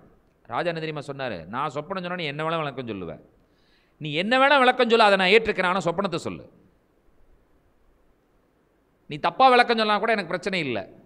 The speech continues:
ஆனா சொப்பனத்தை சொன்னாதான் நீ சொல்ற விளக்கம் கரெக்டா இருக்குன்னு நான் நம்ப முடியும்." அவனுடைய அதிகாரம் எப்படிப்பட்டதா இருந்திருக்கும் என்று சொன்னால், இப்படிப்பட்ட ஆணவத்தோடு அவன் பேசுகிறான் என்பதை யோசித்து பாருங்கள். எப்பேற்பட்ட அதிகாரம் இந்த அதிகாரம்!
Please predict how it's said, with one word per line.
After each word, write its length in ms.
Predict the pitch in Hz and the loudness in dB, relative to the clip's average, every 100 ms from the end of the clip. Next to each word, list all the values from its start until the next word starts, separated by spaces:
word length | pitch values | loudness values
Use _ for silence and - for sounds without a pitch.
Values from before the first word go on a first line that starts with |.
| _ _ _ | _ _ _
ஆனா 280 | - 135 190 | -8 -4 -2
சொப்பனத்தை 400 | 170 165 233 233 185 | -4 -2 -2 -2 -4
சொன்னாதான் 360 | 196 196 190 | -2 0 0
நீ 160 | 233 185 | 0 -2
சொல்ற 380 | 143 165 196 202 | 0 0 4 4
விளக்கம் 320 | 170 214 214 | 4 0 -2
கரெக்டா 260 | 185 170 185 | -4 -2 -2
இருக்குன்னு 280 | 170 196 | -2 -6
நான் 100 | 185 | -6
நம்ப 220 | 156 147 175 | -4 -6 -8
முடியும்." 520 | 151 101 80 - _ _ _ _ _ _ _ _ _ _ _ _ _ | -8 -10 -12 -18 _ _ _ _ _ _ _ _ _ _ _ _ _
அவனுடைய 360 | - 175 170 151 | -2 0 2 2
அதிகாரம் 400 | 185 277 294 277 | 2 8 8 10
எப்படிப்பட்டதா 560 | 208 277 294 262 254 240 | 6 4 4 4 4 4
இருந்திருக்கும் 500 | 220 233 240 233 208 | 4 4 2 2 0
என்று 160 | 190 | -2
சொன்னால், 240 | 185 214 262 | 0 2 4
இப்படிப்பட்ட 540 | 196 - 269 247 202 | 2 0 2 2 4
ஆணவத்தோடு 720 | 185 180 233 294 294 269 269 | 6 6 8 8 8 8 6
அவன் 160 | 247 220 | 6 4
பேசுகிறான் 400 | 220 226 220 208 | 4 4 4 4
என்பதை 260 | 190 202 | 4 2
யோசித்து 360 | 208 160 160 127 | 2 2 -2 -6
பாருங்கள். 400 | 104 82 71 67 _ - - - - _ _ _ - | -6 -8 -10 -20 _ -20 -20 -20 -20 _ _ _ -12
எப்பேற்பட்ட 460 | - 226 233 208 | -4 0 0 0
அதிகாரம் 400 | 160 165 190 170 | -2 0 -2 -2
இந்த 160 | 139 127 | -4 -6
அதிகாரம்! 460 | 123 123 101 80 | -4 -6 -6 -10